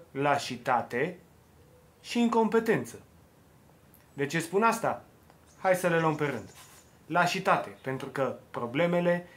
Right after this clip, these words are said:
se înfruntă, se rezolvă. Singura cale de a învinge suferința este să treci prin ea. Dacă fugi,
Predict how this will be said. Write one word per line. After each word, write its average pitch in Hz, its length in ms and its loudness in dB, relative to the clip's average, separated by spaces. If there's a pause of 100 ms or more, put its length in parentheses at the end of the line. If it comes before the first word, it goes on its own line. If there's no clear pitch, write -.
(320)
se - 240 -4
înfruntă, 143 960 4 (1500)
se - 160 -16
rezolvă. 120 720 2 (420)
Singura 208 540 4
cale 190 460 6 (500)
de 131 120 -2
a 123 400 2
învinge 175 680 2
suferința 165 880 0
este 143 300 -4
să 139 140 -6
treci 170 460 -2
prin 151 340 0
ea. 127 240 0 (1040)
Dacă 131 300 -2
fugi, 185 460 -2